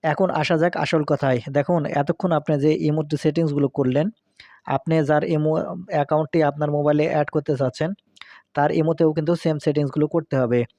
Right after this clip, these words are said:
তার সে-, ইমোতেও যদি এরকম সেটিংসের কোনো সমস্যা থেকে থাকে তাহলে কিন্তু অ্যাড হবে না, আশা করি বুঝতে পেরেছেন। তা বন্ধুরা, এই ছিল আজকের ভিডিওটি।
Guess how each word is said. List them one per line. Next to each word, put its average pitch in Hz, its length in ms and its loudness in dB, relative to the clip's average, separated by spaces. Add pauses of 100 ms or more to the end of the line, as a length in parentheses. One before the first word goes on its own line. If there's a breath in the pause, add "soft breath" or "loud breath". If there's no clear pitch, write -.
(280)
তার 135 140 0
সে-, 156 280 -2 (160)
ইমোতেও 160 320 2
যদি 160 240 2
এরকম 156 220 0
সেটিংসের 160 480 0
কোনো 156 180 -4
সমস্যা 151 340 -2
থেকে 156 180 0
থাকে 147 200 0
তাহলে 147 180 0
কিন্তু 147 200 -2
অ্যাড 139 240 0
হবে 131 220 0
না, 147 80 -2
আশা 143 220 -2
করি 135 180 -2
বুঝতে 143 320 -2
পেরেছেন। 120 380 -2 (720 loud breath)
তা - 120 -2
বন্ধুরা, 147 320 2
এই 151 140 4
ছিল 165 180 0
আজকের 151 300 4
ভিডিওটি। 151 360 4